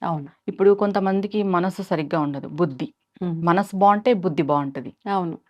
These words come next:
Speaker 2: అది ఆటోమేటికల్‌గా జరిగేది. ఈ కార్తీక పౌర్ణమి రోజు మనం చేసే పూజ, దానము, ధర్మము ఏం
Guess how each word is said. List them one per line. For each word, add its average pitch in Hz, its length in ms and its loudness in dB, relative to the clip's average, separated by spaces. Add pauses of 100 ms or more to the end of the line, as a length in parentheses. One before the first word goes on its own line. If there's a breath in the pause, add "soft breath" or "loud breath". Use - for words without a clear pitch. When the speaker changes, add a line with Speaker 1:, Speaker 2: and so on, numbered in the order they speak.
(160)
Speaker 2:
అది 170 140 4
ఆటోమేటికల్‌గా 190 720 0
జరిగేది. 147 500 -4 (420 soft breath)
ఈ 214 140 2
కార్తీక 208 560 4
పౌర్ణమి 208 420 2
రోజు 202 160 4
మనం 180 260 0 (120)
చేసే 180 300 0
పూజ, 165 460 -4 (240)
దానము, 156 680 0
ధర్మము 151 480 0
ఏం 151 260 0